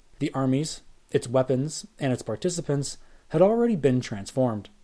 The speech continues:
Each warrior knew there was no quick fix.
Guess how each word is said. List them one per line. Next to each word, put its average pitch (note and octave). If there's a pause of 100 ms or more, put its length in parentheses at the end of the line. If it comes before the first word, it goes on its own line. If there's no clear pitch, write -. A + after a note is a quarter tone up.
(640)
Each A3
warrior G#3
knew C3+
there D3
was C#3
no A#2+
quick -
fix. -